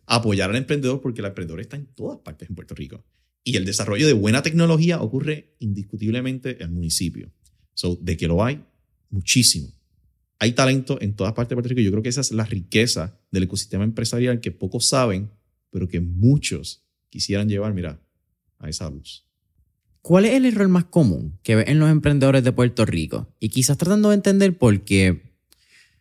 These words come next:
Speaker 2: en la narrativa de startup, que quizás gente que nos escucha entiende la narrativa, otra gente quizás está anejada de lo que es el ecosistema de tecnología, startup como Silicon Valley, etcétera.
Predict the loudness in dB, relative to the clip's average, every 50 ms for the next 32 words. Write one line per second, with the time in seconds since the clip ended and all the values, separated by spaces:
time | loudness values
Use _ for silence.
0 | _ _ _ _ _ _ 4 6 8 8 8 8 8 6 6 6 8 8 8 6
1 | 6 4 2 2 4 6 6 8 6 4 4 2 -2 -4 -4 -2 0 0 0 -2
2 | -2 -6 _ _ _ 0 2 2 2 2 2 4 4 4 4 4 2 2 4 4
3 | 4 4 4 4 4 6 6 4 4 2 2 2 2 2 2 4 6 6 6 6
4 | 6 4 0 -2 -4 -4 -2 0 2 2 4 2 2 2 0 0 0 0 2 2
5 | 2 2 4 4 6 6 6 4 4 2 0 0 0 2 4 4 4 4 4 4
6 | 4 2 2 0 0 0 0 0 2 0 0 0 0 2 2 4 2 2 2 2
7 | 2 2 2 2 2 2 2 2 2 2 0 2 4 4 4 4 2 2 0 -2
8 | 0 0 0 0 2 2 2 4 4 6 6 6 6 4 4 4 4 2 2 2
9 | 2 2 2 0 -2 -6